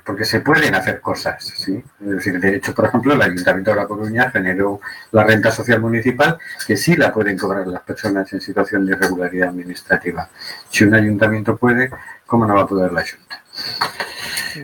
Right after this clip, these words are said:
Pero bueno, mm, no está en la, en el programa de, de ninguno de estos partidos. El tema de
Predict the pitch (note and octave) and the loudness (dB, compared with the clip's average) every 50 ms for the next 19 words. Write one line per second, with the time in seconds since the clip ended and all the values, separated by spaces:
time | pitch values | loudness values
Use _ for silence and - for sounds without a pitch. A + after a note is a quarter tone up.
0 | C3+ A2+ A2 A2 A2 G#2+ A2+ D3 E3 - - - - _ - - B2 - G#2 G2 | -10 -4 4 6 6 8 8 6 4 2 0 -4 -10 _ -18 -18 -14 -6 -2 -2
1 | F#2+ F#2 F2+ F2+ F2+ F2+ F#2 - _ _ _ _ _ - - _ - - - - | 0 0 0 0 0 -2 -4 -6 _ _ _ _ _ -20 -20 _ -10 -10 -10 -10
2 | - - - _ - - D3+ C#3+ D3 C#3+ - C#3 - A#2+ A#2+ A#2 A#2 A2+ G#2+ A#2 | -14 -20 -20 _ 0 4 6 6 6 6 4 4 4 4 4 2 2 0 0 -2
3 | A#2+ A#2+ A#2 A2 - A2+ A2+ A2 A2 A2+ A#2 A#2+ A#2+ A2+ G#2 F#2+ F2+ F2+ F#2 _ | -4 -4 -6 -4 -2 0 0 2 0 0 -2 -2 -2 -2 -2 -2 -4 -6 -8 _
4 | - G2+ G2 F#2+ F#2 F#2+ G2 G2 F#2+ F2+ F#2 - - - E2+ - - - E2+ - | -8 -6 -4 -4 -4 -4 -6 -6 -4 -4 -4 -6 -6 -8 -12 -10 -6 -6 -6 -6
5 | - - F#2+ E2+ E2+ E2+ - - - - - - _ _ _ _ _ _ _ _ | -4 -4 -4 -4 -4 -8 -10 -12 -14 -14 -14 -14 _ _ _ _ _ _ _ _
6 | _ _ _ - - - - - - - - - - A#2 A2+ A2 G#2+ G2 - - | _ _ _ -8 -6 -6 -4 -4 -6 -6 -6 0 4 4 4 4 4 2 2 2
7 | C3 C3 C#3 C#3 C#3 C3+ C3 C3+ C#3+ | 2 2 4 2 2 2 2 0 0